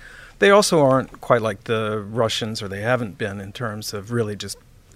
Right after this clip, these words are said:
straight up wanting to fuck with us in our elections. They're dyed-in-the-wool Marxists, and they're reasonably confident that the slow rot of capitalism is gonna,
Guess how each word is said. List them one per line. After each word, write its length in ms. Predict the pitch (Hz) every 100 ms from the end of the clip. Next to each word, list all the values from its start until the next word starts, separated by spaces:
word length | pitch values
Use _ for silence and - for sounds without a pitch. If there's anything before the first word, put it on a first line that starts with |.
| - -
straight 300 | - 113 104
up 140 | 104
wanting 260 | 117 101 101
to 80 |
fuck 320 | - - 90 113
with 140 | 92
us 280 | 85 82 -
in 80 | 95
our 120 | 90
elections. 680 | 104 135 - 107 98 - - 131
They're 480 | 117 110 104 107 107 - - 123
dyed-in-the-wool 540 | 110 117 113 107 107
Marxists, 580 | 110 104 - 113 95 117
and 100 | 107
they're 180 | 98 - - - - -
reasonably 420 | 185 156 127 113
confident 600 | - 110 107 113 104 98
that 200 | 110 92
the 300 | 113 101 110 - - -
slow 440 | - - 123 123 117
rot 500 | 95 98 - 123 -
of 500 | 117 110 113 - -
capitalism 760 | - 107 - 107 110 113 110 113
is 180 | 104 -
gonna, 420 | - 127 110